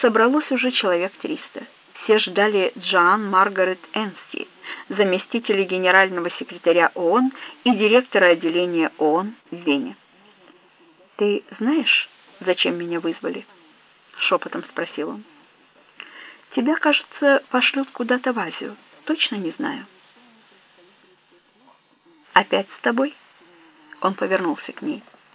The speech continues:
Взгляды встретились. «Нет»,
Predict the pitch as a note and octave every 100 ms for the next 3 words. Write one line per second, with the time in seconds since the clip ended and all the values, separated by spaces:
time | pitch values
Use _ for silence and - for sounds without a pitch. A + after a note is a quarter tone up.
0 | _ - F3 F#3+ A#3+ C4+ C4+ - - -
1 | F3+ - - G#3+ - - _ _ _ _
2 | _ _ _ _ _ _ B3+ _ D4 F#3+
3 | F#3+ B3+